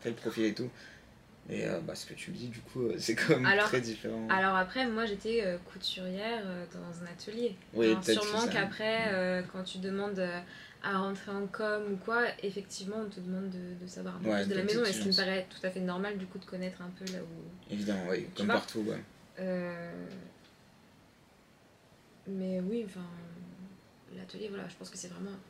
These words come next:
Speaker 2: après, un monde à part du reste.
Speaker 1: Ouais.
Speaker 2: Enfin
Speaker 1: D'accord, tu penses, ouais, que c'est, euh, ouais, que c'est, que c'est pas représentatif de, de toute la structure.
Speaker 2: Non, je pense pas.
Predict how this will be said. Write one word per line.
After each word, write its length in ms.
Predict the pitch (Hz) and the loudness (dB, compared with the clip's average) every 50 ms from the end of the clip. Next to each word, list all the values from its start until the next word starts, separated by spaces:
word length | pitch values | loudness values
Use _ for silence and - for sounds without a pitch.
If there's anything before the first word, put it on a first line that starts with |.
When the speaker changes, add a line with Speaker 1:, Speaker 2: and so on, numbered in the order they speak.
| - - 185 | -16 -12 -12
Speaker 2:
après, 200 | 185 - 196 196 | -12 -12 -10 -8
un 40 | |
monde 280 | 196 190 185 190 190 185 | -6 -4 -2 -2 -4 -4
à 180 | 185 180 180 - | -6 -8 -6 -6
part 240 | 220 208 196 - - - - - - - - - - 196 | -6 -6 -6 -10 -14 -20 -20 -20 -20 -20 -20 -20 -16 -14
du 160 | 185 190 196 | -10 -8 -8
reste. 420 | 185 190 190 - - - - - - | -6 -6 -8 -8 -10 -14 -18 -8 -4
Speaker 1:
Ouais. 160 | 107 107 104 101 - - - - - - | 0 0 0 0 -2 -6 -14 -20 -18 -14
Speaker 2:
Enfin 100 | 98 92 92 92 92 92 92 | -10 -8 -6 -6 -6 -2 0
Speaker 1:
D'accord, 260 | 110 107 101 107 101 | 2 2 2 2 0
tu 140 | - - - | 0 -4 -2
penses, 200 | - 101 101 - | -2 -2 0 0
ouais, 80 | 101 | -2
que 80 | 101 - | -2 -2
c'est, 200 | - 98 107 52 | -2 -2 -2 -4
euh, 80 | 50 50 95 - - - 139 - | -4 -6 -8 -8 -10 -10 -8 -4
ouais, 120 | 95 110 | -4 -4
que 80 | 104 - | -4 -4
c'est, 120 | - 104 | -6 -6
que 220 | 110 107 117 123 - | -6 -8 -8 -8 -6
c'est 100 | - 92 | -6 -2
pas 100 | 95 101 | 0 0
représentatif 680 | 107 101 - - 107 104 98 - 98 - - 104 104 | 0 0 0 -2 -2 -2 -2 -2 -2 -2 -2 -2 -2
de, 180 | 107 98 98 95 95 104 101 - - - - - - - | 0 0 0 0 0 -2 -6 -8 -14 -18 -20 -14 -10 -8
de 40 | |
toute 160 | 101 - 101 - | -8 -8 -4 -2
la 80 | 98 | -2
structure. 380 | 95 - - 101 - - 92 90 - - - - - - - - - - - - - - | -2 -2 -4 -8 -6 -6 -6 -8 -8 -12 -20 -20 -20 -20 -20 -20 -20 -20 -20 -20 -14 -12
Speaker 2:
Non, 260 | 214 214 208 208 202 | -10 -8 -6 -8 -8
je 100 | 208 - | -10 -10
pense 200 | - 202 202 190 | -12 -12 -12 -12
pas. 160 | - - 190 | -12 -14 -16